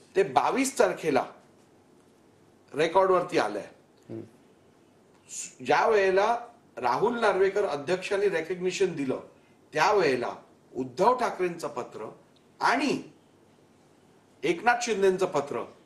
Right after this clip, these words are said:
Speaker 1: हे दोन्ही राहुल नार्वेकरांसमोर recorder होतं. त्यामुळे राहुल नार्वेकरांना हे माहिती होतं की या दोन्ही, या पक्षात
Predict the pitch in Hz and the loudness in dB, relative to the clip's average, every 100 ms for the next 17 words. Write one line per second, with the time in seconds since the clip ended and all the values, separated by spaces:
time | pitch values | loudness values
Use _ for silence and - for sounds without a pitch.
0 | - 180 156 165 208 220 151 180 180 160 | -4 -4 -2 -4 -2 0 2 0 0 -2
1 | 160 160 165 165 151 147 180 147 135 151 | -4 -6 -6 -6 -8 -4 -2 -2 -2 -2
2 | 156 151 113 113 101 - _ _ _ 165 | 0 -2 -4 -8 -14 -16 _ _ _ 2
3 | 233 262 180 123 - - _ - 127 143 | 2 2 0 -2 -6 -18 _ -4 0 2
4 | 214 220 196 175 180 180 180 190 190 151 | 0 0 0 0 -2 0 0 0 0 0
5 | 151 156 262 180 - 104 - _ _ _ | -4 0 2 2 0 -10 -14 _ _ _
6 | - 185 240 - - - _ - 185 175 | -8 -6 -6 -10 -18 -20 _ -2 -2 0
7 | 160 165 226 - - 240 175 160 - 208 | -2 -2 -2 -2 -2 0 -2 -6 -2 -2